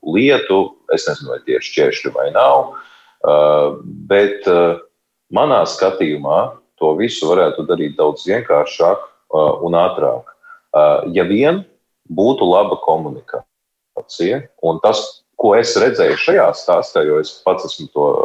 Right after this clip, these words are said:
atspoguļojis vairākas dienas pēc kārtas, tas, ka starp, ā, nu, to iepriekšējo piegādātāju un atbildīgo valsts iestādi vienkārši iztrūka tā,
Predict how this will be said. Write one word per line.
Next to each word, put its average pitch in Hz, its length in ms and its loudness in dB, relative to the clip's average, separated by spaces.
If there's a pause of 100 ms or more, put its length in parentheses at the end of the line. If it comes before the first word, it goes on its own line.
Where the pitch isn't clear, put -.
(160)
atspoguļojis 67 720 -4
vairākas 67 420 0
dienas 78 240 -6
pēc - 240 -2
kārtas, 151 480 0 (640)
tas, 104 240 2
ka 98 120 2 (260)
starp, - 420 -2
ā, 80 340 2
nu, 90 160 -10
to 87 160 0
iepriekšējo 82 640 0
piegādātāju 123 960 2 (480)
un 113 320 2 (240)
atbildīgo 80 640 0
valsts 85 340 2
iestādi 92 540 0
vienkārši 87 520 0
iztrūka - 500 -8
tā, 73 160 4